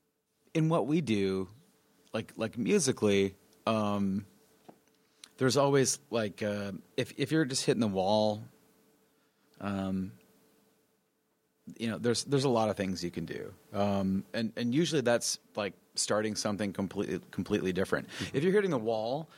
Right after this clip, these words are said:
Speaker 1: it's usually because, um, you're, you're,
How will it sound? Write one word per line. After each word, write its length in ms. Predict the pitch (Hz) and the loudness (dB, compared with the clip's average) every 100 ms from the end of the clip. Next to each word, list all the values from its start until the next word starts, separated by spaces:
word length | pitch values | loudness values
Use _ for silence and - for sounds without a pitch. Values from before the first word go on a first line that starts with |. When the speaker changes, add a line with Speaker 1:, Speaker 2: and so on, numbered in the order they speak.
| - | -10
Speaker 1:
it's 180 | - 117 | -6 -2
usually 280 | 139 127 123 | 0 0 -2
because, 1080 | 110 - 120 113 110 107 107 104 95 - - - - - - | -4 -2 2 4 4 2 0 -2 -2 -4 -6 -14 -20 -20 -10
um, 680 | - 104 98 98 95 92 92 - - - _ _ _ _ _ _ _ _ - - _ _ | -4 0 0 0 0 -2 -4 -10 -20 -20 _ _ _ _ _ _ _ _ -14 -14 _ _
you're, 220 | 117 113 - _ _ _ _ | -8 -8 -10 _ _ _ _
you're, 240 | 117 117 | -6 -4